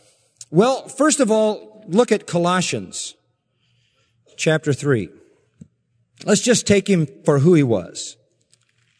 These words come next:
We don't know anything about what he did. All those years traveling with Paul never tells us what he did, doesn't tell us whether he preached a sermon or taught a class or arranged travel arrangements. I don't know what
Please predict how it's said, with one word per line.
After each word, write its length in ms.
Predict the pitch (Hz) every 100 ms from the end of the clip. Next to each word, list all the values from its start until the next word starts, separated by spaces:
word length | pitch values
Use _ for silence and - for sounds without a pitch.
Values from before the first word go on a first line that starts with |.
| _ _ _ _ _ _ - - -
We 140 | 151
don't 140 | 214 240
know 140 | 226
anything 300 | 233 240 226
about 240 | 208 202
what 140 | 175 185
he 80 | 170
did. 400 | 135 120 147 143 _ _ _ _ _ _ _ _ _ _ _ _ -
All 220 | 143 208
those 200 | 202 151
years 220 | 196 185
traveling 460 | - 185 190 180 170
with 140 | 151
Paul 420 | - 175 175 180 127
never 280 | 156 190 196
tells 300 | - 185 165
us 120 | 160
what 140 | 165
he 80 | 151
did, 240 | 135 151 143
doesn't 240 | 139 156
tell 200 | 160 165
us 140 | 151
whether 280 | 151 151 151
he 160 | 143 123 - - _ _ _ _ _ _ _ _ _ _ _
preached 280 | 147 165 -
a 60 | 139
sermon 360 | 165 165 165
or 100 | 156
taught 280 | 107 151 156
a 20 |
class 540 | 147 147 147 156 165 139
or 220 | 120 113 _ _ _ _ _ -
arranged 440 | 127 151 165 -
travel 320 | 165 160 160
arrangements. 480 | 156 156 151 156 160
I 80 | 156
don't 100 | 170
know 80 | 151
what 260 | 156 -